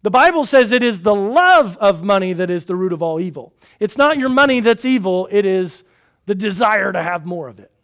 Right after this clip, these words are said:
It's the love of it that makes it evil. And you can either love money and use people, or you can use money to love people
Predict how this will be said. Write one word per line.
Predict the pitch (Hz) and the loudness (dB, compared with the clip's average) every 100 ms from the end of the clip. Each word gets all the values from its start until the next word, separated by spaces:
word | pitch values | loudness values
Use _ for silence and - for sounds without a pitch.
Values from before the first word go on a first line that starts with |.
| _ _ _ | _ _ _
It's | _ | _
the | 202 | -6
love | 202 240 247 | 0 2 2
of | 185 135 | 0 -10
it | 120 _ _ _ _ - | -16 _ _ _ _ -18
that | 180 | -4
makes | 185 175 - | -4 -4 -6
it | 175 | -6
evil. | 190 156 139 - _ _ _ _ _ _ _ _ _ _ _ _ _ _ _ _ _ _ _ _ _ _ | -6 -6 -12 -18 _ _ _ _ _ _ _ _ _ _ _ _ _ _ _ _ _ _ _ _ _ _
And | 185 | -6
you | 202 | -6
can | 208 226 | -4 -2
either | 226 208 196 | 0 2 0
love | 185 214 240 262 214 | 2 4 4 4 0
money | 214 240 247 240 | -2 0 0 -2
and | 202 202 | -2 -4
use | 196 233 247 220 | -2 -2 -4 -6
people, | - 247 - 165 | -4 -4 -4 -6
or | 170 180 190 | -6 -4 -4
you | 202 214 | -4 -6
can | 214 180 170 | -6 -6 -8
use | 175 226 254 180 | -8 -8 -10 -8
money | 170 165 180 | -8 -8 -10
to | 185 190 190 | -10 -12 -12
love | 208 262 269 _ | -10 -10 -10 _
people | 147 120 - 95 | -20 -20 -20 -20